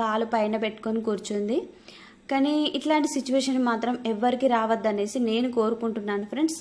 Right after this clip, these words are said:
రియల్గా చెప్పాలి అంటే. ఎందుకంటే చాలా బ్యాడ్ సిచ్యువేషన్. అయినా కూడా సరే, మా పెద్ద అబ్బాయి కొంచెం సిల్లీగా తీసుకుంటున్నాడు. వానికి ఇంకా కంప్లీట్గా తెలియదు కదా అండి, ఎంత బాధలు పడతాము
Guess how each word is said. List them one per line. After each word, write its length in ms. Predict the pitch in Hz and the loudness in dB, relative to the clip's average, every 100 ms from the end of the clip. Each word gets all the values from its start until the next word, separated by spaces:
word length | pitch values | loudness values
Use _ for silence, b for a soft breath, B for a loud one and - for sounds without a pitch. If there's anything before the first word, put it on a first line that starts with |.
| - 214 | -8 -2
రియల్గా 320 | 214 220 226 226 | 2 2 2 0
చెప్పాలి 400 | 208 214 202 208 202 | -2 0 0 0 -4
అంటే. 200 | 196 254 359 B B B | -4 -6 -6 B B B
ఎందుకంటే 340 | 240 262 254 262 262 | -2 0 2 0 0
చాలా 320 | 240 214 233 240 | -2 0 2 2
బ్యాడ్ 300 | 214 208 214 214 | 4 2 2 -2
సిచ్యువేషన్. 540 | 226 208 202 196 240 359 B B B 202 | -8 -6 -6 -4 -4 -4 B B B -2
అయినా 220 | 220 240 254 254 | 0 2 0 0
కూడా 200 | 240 269 311 262 233 - | 2 2 2 -2 -6 -2
సరే, 240 | 220 220 370 - - - 208 | 0 2 2 0 -16 -8 -2
మా 80 | 208 208 202 220 | 0 0 -2 -2
పెద్ద 180 | 196 233 | 2 2
అబ్బాయి 240 | 214 226 226 | 2 -2 -2
కొంచెం 260 | 220 220 214 202 - | -4 -4 -4 -6 -4
సిల్లీగా 380 | 226 233 233 233 | 2 4 4 2
తీసుకుంటున్నాడు. 600 | 220 208 214 190 208 214 349 B B B 240 | -2 -6 -12 -8 -6 -6 -8 B B B 0
వానికి 240 | 247 247 262 | 0 2 0
ఇంకా 120 | 269 262 | 2 2
కంప్లీట్గా 420 | 240 240 262 277 277 | 2 2 2 2 0
తెలియదు 360 | 220 220 233 240 | 0 2 2 0
కదా 180 | 226 214 202 | 0 0 0
అండి, 180 | 214 262 B B - 226 | -2 -4 B B -4 0
ఎంత 140 | 233 254 | 2 4
బాధలు 300 | 233 220 233 226 | 4 4 2 2
పడతాము 440 | 214 226 208 214 | -2 -2 -2 -2